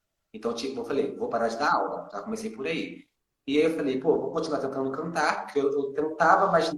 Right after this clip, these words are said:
cem por cento, e eu sabia que se eu conseguisse dar certo na música, o pouco de retorno que, imediato que ia dar, ia ser mais do que a dança dá. Porque um cantor ganha muito mais do que um bailarino.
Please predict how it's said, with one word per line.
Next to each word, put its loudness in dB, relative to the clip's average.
cem -6
por -10
cento, -2
e 2
eu 2
sabia 0
que -2
se -4
eu 6
conseguisse -6
dar -4
certo -6
na -8
música, -8
o -2
pouco 6
de 0
retorno -2
que, -10
imediato 0
que -6
ia -4
dar, 0
ia -2
ser -2
mais 4
do -2
que -4
a -4
dança -2
dá. -4
Porque 0
um 0
cantor 0
ganha 2
muito 0
mais 2
do 0
que -4
um -4
bailarino. 0